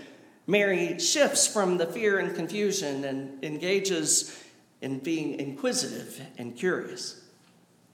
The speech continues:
"How can this be?" she asked. "For I am a virgin." Oh, the angel then begins to give the explanation. The Holy Spirit will come upon her, and that she will be with child,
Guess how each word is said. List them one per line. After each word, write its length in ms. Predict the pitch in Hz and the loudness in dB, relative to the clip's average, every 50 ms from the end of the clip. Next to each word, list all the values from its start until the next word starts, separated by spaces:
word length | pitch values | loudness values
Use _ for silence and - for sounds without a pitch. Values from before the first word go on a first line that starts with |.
| _ - - - | _ -20 -18 -10
"How 140 | - - 262 247 254 | -6 -6 -6 -4 -6
can 160 | 262 240 247 | -6 -4 -2
this 160 | 254 247 - | 0 0 -2
be?" 320 | - - 320 330 311 214 156 | -2 -2 -2 0 0 0 0
she 300 | - - 151 117 - - | 0 -2 -2 -4 -6 -8
asked. 340 | - - - - - - - - - _ _ _ - _ _ _ _ _ _ _ _ - | -12 -12 -12 -12 -12 -12 -16 -20 -20 _ _ _ -20 _ _ _ _ _ _ _ _ -6
"For 140 | 123 - | 0 4
I 440 | 156 185 185 180 170 165 151 135 - - - - - - - - - | 6 6 6 6 4 2 0 -4 -6 -10 -12 -16 -18 -20 -20 -16 -10
am 160 | 147 143 135 | -8 -6 -6
a 60 | 131 127 | -4 -2
virgin." 360 | 139 151 160 156 - - - - - - - - - - - _ _ _ _ _ _ _ _ _ _ _ _ _ _ _ _ _ _ _ - | 0 2 2 2 0 -4 -6 -8 -14 -18 -20 -20 -20 -20 -20 _ _ _ _ _ _ _ _ _ _ _ _ _ _ _ _ _ _ _ -8
Oh, 320 | 123 127 135 131 127 - - - - - - - - - - _ - | -6 -6 -6 -6 -8 -10 -14 -16 -20 -20 -20 -20 -20 -20 -20 _ -10
the 120 | 113 117 | -4 0
angel 320 | 123 147 156 151 143 143 143 | 2 2 2 2 2 0 0
then 280 | 139 139 135 143 139 | 0 0 0 0 -2
begins 420 | 131 127 131 135 135 139 139 135 - | -2 -2 -2 -2 -2 -2 -2 -2 -4
to 60 | 120 | -2
give 240 | 117 131 127 127 127 | -2 -4 -4 -2 -2
the 160 | 127 117 120 | -4 -4 -4
explanation. 600 | 139 139 - - 131 123 127 131 127 - - - - - - - - - - - | -4 -4 -4 -6 -4 -4 -2 -2 -2 -2 -2 -4 -10 -14 -16 -16 -18 -18 -4 -4
The 80 | 160 | -2
Holy 240 | - 175 180 175 170 | 0 0 0 0 0
Spirit 360 | 165 - 170 175 175 165 170 | 0 0 0 -2 -4 -4 -6
will 60 | 156 | -6
come 200 | 151 - 170 175 | -8 -8 -8 -8
upon 240 | 170 165 170 170 165 | -8 -6 -6 -6 -6
her, 260 | 165 165 160 160 - - - - - _ - - - - - | -6 -8 -8 -10 -12 -18 -20 -20 -20 _ -16 -14 -12 0 2
and 120 | 202 202 | 4 4
that 140 | 190 185 190 | 4 4 4
she 180 | - - 214 | 2 2 2
will 160 | 220 220 208 185 | 4 4 2 2
be 220 | - 202 196 208 | 2 0 -2 -2
with 180 | 202 190 190 - | -2 -2 -2 -2
child, 520 | - 196 185 208 208 196 202 196 - | -2 -2 -2 -2 -2 -2 -2 -4 -6